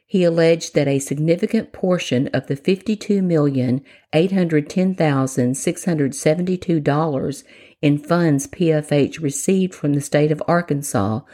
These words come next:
between twenty ten and twenty seventeen were acquired using unlawful means and were utilized in a manner other than that represented by P F H.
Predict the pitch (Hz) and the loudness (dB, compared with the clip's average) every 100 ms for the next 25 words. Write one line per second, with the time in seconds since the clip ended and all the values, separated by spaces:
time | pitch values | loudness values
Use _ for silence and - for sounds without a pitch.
0 | - - - - 143 139 - 160 190 196 | -20 -14 -12 -2 2 2 2 0 0 -4
1 | - 160 139 139 139 - _ 139 139 - | 0 2 2 0 -4 -20 _ -4 -2 -2
2 | 165 180 - 151 143 135 - 180 156 117 | 0 -2 0 0 0 -2 -2 0 2 2
3 | 135 - - - _ _ 165 156 - - | -2 -6 -20 -20 _ _ 0 0 0 0
4 | 214 185 139 143 147 147 147 165 180 180 | 2 2 2 2 0 0 0 0 0 -2
5 | 185 196 185 160 139 127 139 - - - | -4 -4 0 2 2 0 -4 -8 -16 -20
6 | _ 156 156 156 156 208 185 147 139 139 | _ -2 0 0 2 0 2 0 0 -2
7 | - 143 151 156 156 139 131 151 170 165 | -2 0 2 2 2 2 0 0 2 2
8 | 151 139 131 - 156 147 147 175 170 139 | 2 2 0 0 -4 -4 -4 -2 0 -2
9 | 147 139 - 139 113 123 - 160 147 - | -2 -4 0 2 2 0 -4 -2 -2 -8
10 | - | -20